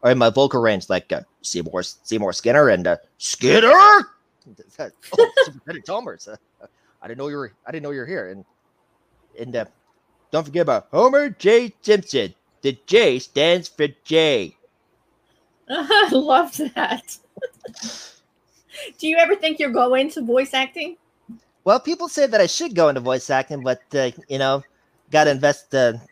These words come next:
Speaker 1: invest the money in, uh, trying to find a voice agent and anything like that. And, uh, but, uh, I've, if I, if, if I didn't get into, get behind the scenes of T V, then yeah, I would have pursued a,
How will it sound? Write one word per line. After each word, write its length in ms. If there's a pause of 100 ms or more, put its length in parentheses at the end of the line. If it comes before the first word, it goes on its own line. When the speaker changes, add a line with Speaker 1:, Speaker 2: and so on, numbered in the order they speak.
(120)
Speaker 1:
invest 220
the 60
money 500
in, 340
uh, 140 (340)
trying 160
to 60
find 200
a 40
voice 260
agent 300
and 100
anything 220
like 180
that. 300 (100)
And, 300
uh, 140 (1160)
but, 240
uh, 220 (280)
I've, 200 (560)
if 180
I, 220 (180)
if, 120 (380)
if 120
I 80
didn't 220
get 120
into, 480 (180)
get 140
behind 200
the 40
scenes 200
of 80
T 200
V, 160
then 200
yeah, 300
I 60
would 180
have 140
pursued 320
a, 160